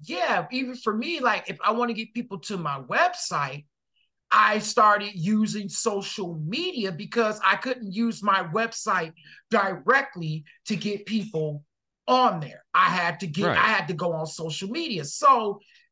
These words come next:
Speaker 1: yeah, I just, so go ahead, continue, but I'm,
Speaker 2: Yeah,
Speaker 1: I'm,
Speaker 2: so
Speaker 1: I'm with
Speaker 2: social
Speaker 1: you.
Speaker 2: media, yeah, social media is needed. They missed the biggest fucking point, in my
Speaker 1: Yeah.
Speaker 2: opinion,
Speaker 1: Yeah,
Speaker 2: is,
Speaker 1: they did.
Speaker 2: is, is that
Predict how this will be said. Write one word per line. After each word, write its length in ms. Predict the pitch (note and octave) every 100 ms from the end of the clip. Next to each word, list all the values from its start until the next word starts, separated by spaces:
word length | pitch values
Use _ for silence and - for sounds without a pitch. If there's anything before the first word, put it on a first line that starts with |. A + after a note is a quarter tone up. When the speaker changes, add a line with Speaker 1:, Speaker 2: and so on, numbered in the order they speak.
| _ _ _ _
Speaker 1:
yeah, 300 | E4+ D#4+ G3+
I 400 | F3 - C4 B3+ A#3+
just, 360 | C4+ - A#3+
so 120 | - A#3+
go 100 | D#4
ahead, 160 | C#4 B3
continue, 460 | B3+ E4+ D4 C4+
but 300 | G3 A#3+ G#3 - G3
I'm, 140 | G#3+ F#3+
Speaker 2:
Yeah, 240 | C#4 B3+
Speaker 1:
I'm, 160 | G#3 G3 -
Speaker 2:
so 200 | - G#3+ - _ _
Speaker 1:
I'm 80 | G#3
with 100 | A3+
Speaker 2:
social 320 | C4+ B3+ C#4
Speaker 1:
you. 60 | F3+
Speaker 2:
media, 480 | B3+ C#4 G#3+ D3+ -
yeah, 180 | F#3+ B3
social 380 | - C#4+ B3+ C4
media 440 | G3+ C4+ B3+ E3+
is 240 | B2 C#3 B2+
needed. 360 | A3 C#4 C#3+
They 140 | F3 B3
missed 340 | G3+ C#4+ -
the 80 | D#3+
biggest 420 | B2 A#3 A3 -
fucking 400 | - F#3+ - C3
point, 340 | - C4+ C#4 -
in 100 | B2
my 180 | C3+ C#3
Speaker 1:
Yeah. 160 | -
Speaker 2:
opinion, 520 | - D4+ C4 G#2+ F2 -
Speaker 1:
Yeah, 280 | B3+ G3 D#3
Speaker 2:
is, 260 | F3+ E3+
Speaker 1:
they 120 | - A3
did. 120 | E3+
Speaker 2:
is, 220 | E3+ - _ _ _ -
is 220 | E3+ D#3+
that 300 | D#3 F#3 E3